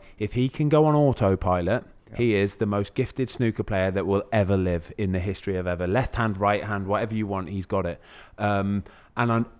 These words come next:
Speaker 1: it would be fascinating to know that he's actually talked to you a lot about this to try and, I could imagine a lot of the time is him just saying,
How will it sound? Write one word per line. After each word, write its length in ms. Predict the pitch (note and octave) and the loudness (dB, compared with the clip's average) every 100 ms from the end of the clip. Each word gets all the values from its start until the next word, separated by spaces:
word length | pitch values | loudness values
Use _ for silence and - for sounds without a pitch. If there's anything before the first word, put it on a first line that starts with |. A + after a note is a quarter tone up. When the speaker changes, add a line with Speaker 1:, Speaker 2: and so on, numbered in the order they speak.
| - B2 - D#2+ | -16 -16 -16 -16
Speaker 1:
it 200 | - B2+ | 0 0
would 140 | A#2+ A#2 | 2 0
be 80 | A#2 | -2
fascinating 720 | - C3+ - B2+ A#2 G#2 G#2+ | -2 -4 0 0 0 2 0
to 160 | - A2+ | 0 0
know 400 | A2 A2+ G#2+ G#2 | 2 4 4 2
that 200 | G#2+ - | 0 0
he's 340 | A#2+ G#2+ G2 - | 0 0 -2 -4
actually 420 | A2+ - G#2+ G#2 | -4 -4 -4 -2
talked 340 | A#2+ A#2 F#2 | 2 2 2
to 60 | A2+ | -2
you 180 | G#2+ G#2 | 0 2
a 20 | |
lot 220 | G#2 G2 | 2 2
about 260 | G2+ G2+ F2 | 2 -2 -2
this 120 | F#2+ | -6
to 100 | - | -8
try 280 | - A#2+ G#2+ | -6 -4 -2
and, 180 | G#2 G2 - - _ - | -2 -4 -10 -20 _ 0
I 120 | C3+ | 2
could 160 | - C#3 | 2 2
imagine 420 | D3 D3 A2+ G#2+ | 4 2 2 4
a 80 | A2+ | 4
lot 120 | A#2 | 4
of 80 | A2 | 0
the 100 | A2 | -2
time 300 | G2+ F#2+ F#2+ | 0 0 0
is 140 | F#2+ | -2
him 240 | A#2 A2 | -2 -2
just 180 | G#2 G#2+ | -2 -2
saying, 320 | G#2 G2 F#2+ | -2 -2 -2